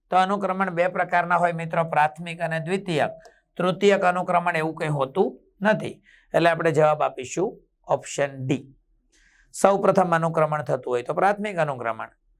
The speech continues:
અને એકવાર સમાજ હોય, કોઈ કારણસર નષ્ટ થયો હોય ને ફરીથી અનુક્રમણ થાય તો દ્વિતીય અનુક્રમણ. આ બે જ પ્રકારો છે. પાયાની જાતિ કોને કહેવાય? What is pioneer?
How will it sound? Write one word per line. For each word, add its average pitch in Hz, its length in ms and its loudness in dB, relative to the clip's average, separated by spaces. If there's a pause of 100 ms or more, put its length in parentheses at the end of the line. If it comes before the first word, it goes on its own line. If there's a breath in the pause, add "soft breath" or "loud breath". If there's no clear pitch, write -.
(220 soft breath)
અને 160 180 4
એકવાર 165 200 2
સમાજ 160 380 2
હોય, 156 380 0
કોઈ 160 200 -4
કારણસર 151 560 -2
નષ્ટ 175 380 -2
થયો 143 260 -2
હોય 135 100 2
ને 131 180 -10
ફરીથી 202 360 4
અનુક્રમણ 143 520 -4
થાય 117 180 -4
તો 131 120 -8
દ્વિતીય 196 420 2
અનુક્રમણ. 120 540 -2 (240)
આ 175 80 2
બે 180 200 4
જ 131 100 -2
પ્રકારો 120 440 -2
છે. - 260 -20 (1300)
પાયાની 247 440 4
જાતિ 240 300 2
કોને 175 280 0
કહેવાય? 117 220 -4
What 196 200 2
is 214 80 2
pioneer? 170 800 0